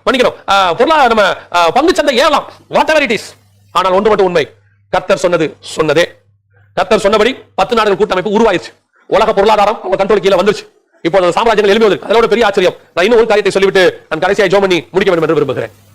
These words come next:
என்னன்னு கேட்டீங்கன்னா, இந்த பத்து நாடுகள் கூட்டமைப்பு உருவாகி உலகத்தினுடைய வல்லமை, ஃபர்ஸ்ட் பொருளாதாரத்தை கொஞ்சம் கொஞ்சமா, கொஞ்சம் கொஞ்சமா தங்கள் கண்ட்ரோல்ல கொண்டு வந்துகிட்டே இருந்தாங்க. யூரோ அப்படியே டெவலப் ஆயிட்டு, டெவலப் ஆயிட்டே இருந்துச்சு. ரெண்டாயிரத்தி ஒண்ணுல இருந்து ரெண்டாயிரத்தி ஒன்பதுக்குள்ள நீங்க பாத்தீங்கன்னா,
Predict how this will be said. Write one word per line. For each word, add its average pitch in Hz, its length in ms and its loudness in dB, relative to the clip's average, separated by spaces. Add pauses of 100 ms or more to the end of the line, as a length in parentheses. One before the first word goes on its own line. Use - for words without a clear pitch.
(500)
என்னன்னு 185 200 0
கேட்டீங்கன்னா, 160 280 -2 (720)
இந்த 214 160 2 (500)
பத்து 226 200 -2
நாடுகள் 262 220 2
கூட்டமைப்பு 196 340 -2
உருவாகி 208 360 2 (540)
உலகத்தினுடைய 226 540 2
வல்லமை, 202 260 0
ஃபர்ஸ்ட் 196 320 -4
பொருளாதாரத்தை 214 480 0 (240)
கொஞ்சம் 226 180 0
கொஞ்சமா, 196 200 0
கொஞ்சம் 220 180 0
கொஞ்சமா 196 160 0
தங்கள் 170 200 -6
கண்ட்ரோல்ல 180 220 -2
கொண்டு 180 200 0
வந்துகிட்டே 170 240 0
இருந்தாங்க. 123 260 -4 (460)
யூரோ 220 200 2
அப்படியே 190 200 2
டெவலப் 202 180 0
ஆயிட்டு, 185 160 -2
டெவலப் 196 160 2
ஆயிட்டே 196 140 2
இருந்துச்சு. 160 240 -6
ரெண்டாயிரத்தி 190 340 -2
ஒண்ணுல 202 140 0
இருந்து 214 180 0
ரெண்டாயிரத்தி 190 220 0
ஒன்பதுக்குள்ள 220 340 0
நீங்க 175 180 0
பாத்தீங்கன்னா, 165 240 -4